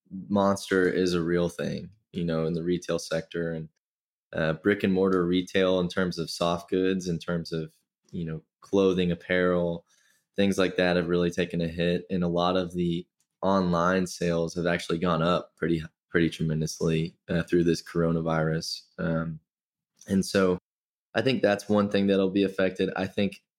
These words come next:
restaurants has taken a tremendous hit. Anything with a high labor model,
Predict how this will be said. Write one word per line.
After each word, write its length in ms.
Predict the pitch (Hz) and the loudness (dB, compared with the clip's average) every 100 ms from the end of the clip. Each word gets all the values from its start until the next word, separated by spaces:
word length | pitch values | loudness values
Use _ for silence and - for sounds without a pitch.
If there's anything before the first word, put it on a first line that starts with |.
| _ _ | _ _
restaurants 800 | 92 92 95 95 - 98 98 98 | -2 2 2 2 0 2 2 0
has 140 | 90 - | -4 -2
taken 320 | 90 90 87 | -2 0 -2
a 180 | 85 - _ | -4 -8 _
tremendous 460 | - 92 90 90 87 | -4 0 2 2 0
hit. 280 | 92 92 90 | 0 0 0
Anything 380 | 104 107 101 98 | 0 0 0 0
with 140 | 92 85 | 0 -2
a 60 | |
high 240 | 82 90 87 | -2 0 2
labor 380 | 85 85 90 | 2 0 0
model, 560 | 90 87 90 90 92 87 | 0 0 0 0 -2 -6